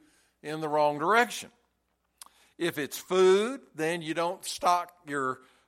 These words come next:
uh, cupboard full of junk food. You don't do that. Stay away from the very things that cause you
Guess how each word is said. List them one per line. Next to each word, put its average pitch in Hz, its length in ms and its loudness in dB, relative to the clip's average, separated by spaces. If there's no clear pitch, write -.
uh, 120 440 -2
cupboard 202 600 4
full 190 460 4
of 202 100 -2
junk 208 280 4
food. 156 320 -2
You 208 100 -8
don't 196 220 0
do 294 140 -2
that. 175 400 0
Stay 269 300 4
away 202 460 6
from 175 360 -6
the 139 240 -6
very 214 420 2
things 139 680 -4
that 143 200 -6
cause 226 480 4
you 131 480 -8